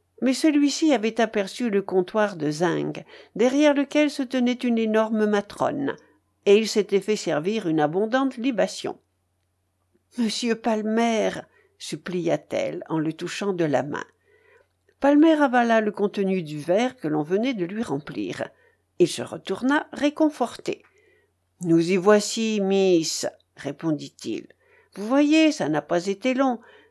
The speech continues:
et maintenant nous allons nous occuper des choses sérieuses. » Mais comme il se disposait à questionner la matrone,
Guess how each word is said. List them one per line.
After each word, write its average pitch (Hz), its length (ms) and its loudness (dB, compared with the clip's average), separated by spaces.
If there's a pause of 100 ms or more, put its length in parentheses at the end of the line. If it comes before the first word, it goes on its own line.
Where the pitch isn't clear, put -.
(220)
et 247 80 2
maintenant 269 420 4
nous 269 220 4
allons 254 240 2
nous 240 260 2
occuper 226 380 -4
des 220 100 -2
choses 214 260 -2
sérieuses. » 165 640 -6 (1200)
Mais 247 120 0
comme 381 280 6
il 254 80 6
se - 140 -4
disposait 240 680 -2
à 156 60 0
questionner 208 560 -2
la 151 100 -2
matrone, 214 640 -2